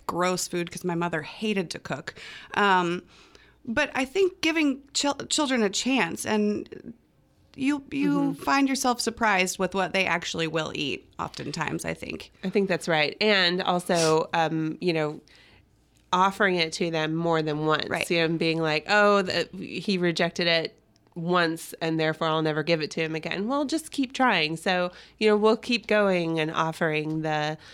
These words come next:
Speaker 2: you know, the fried green beans or the, um, I don't know, the vegan, uh, <laughs> pancakes. Or my, my,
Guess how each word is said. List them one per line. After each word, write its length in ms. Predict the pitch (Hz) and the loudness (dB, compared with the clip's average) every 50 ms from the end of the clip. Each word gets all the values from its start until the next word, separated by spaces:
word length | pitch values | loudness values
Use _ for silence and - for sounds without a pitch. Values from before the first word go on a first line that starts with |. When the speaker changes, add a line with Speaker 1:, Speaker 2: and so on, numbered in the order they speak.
| - - _ - | -20 -20 _ -4
Speaker 2:
you 80 | - 170 | -2 0
know, 40 | 156 | 0
the 100 | 160 151 | 0 0
fried 280 | - 175 156 156 151 - | 0 0 0 0 0 -2
green 240 | 165 160 156 156 151 | -2 -2 0 0 0
beans 440 | 156 151 151 151 151 151 156 151 175 | -2 -2 0 0 -2 -2 -2 -4 -4
or 160 | 156 151 147 | -4 -2 -2
the, 280 | 151 151 147 147 143 - - - - - _ _ _ - | -2 -2 -2 -2 -4 -6 -10 -20 -20 -20 _ _ _ -8
um, 440 | 165 156 147 151 156 151 156 160 - _ _ _ _ _ _ _ _ _ _ - | -6 -6 -6 -6 -6 -8 -10 -12 -14 _ _ _ _ _ _ _ _ _ _ -12
I 80 | 170 | -10
don't 180 | 160 160 - - | -8 -8 -10 -10
know, 300 | 151 147 147 151 156 160 - - | -12 -10 -10 -10 -10 -12 -14 -16
the 320 | 156 151 156 156 156 156 - _ _ - | -14 -8 -6 -6 -6 -6 -8 _ _ -18
vegan, 880 | 202 151 151 147 165 165 160 156 165 160 151 151 151 151 151 151 151 - - - - - - _ _ _ - - | -16 -12 -8 -2 0 0 2 2 2 0 2 0 0 0 -2 -2 -4 -6 -12 -20 -20 -20 -20 _ _ _ -8 -6
uh, 380 | 170 160 151 151 147 147 - - - - - | -4 -2 -2 -2 -2 -2 -6 -8 -12 -20 -20
<laughs> 240 | - - 147 - - | -18 -20 -20 -16 -12
pancakes. 720 | - - 170 151 156 160 156 - 170 165 160 160 - 214 | -10 -8 -6 -4 -4 -4 -4 -2 -2 -2 -2 0 0 2
Or 180 | 185 190 165 190 | 2 2 2 4
my, 300 | 202 214 208 208 160 - | 2 4 4 4 4 4
my, 360 | 214 233 247 247 240 - | 4 4 4 4 2 0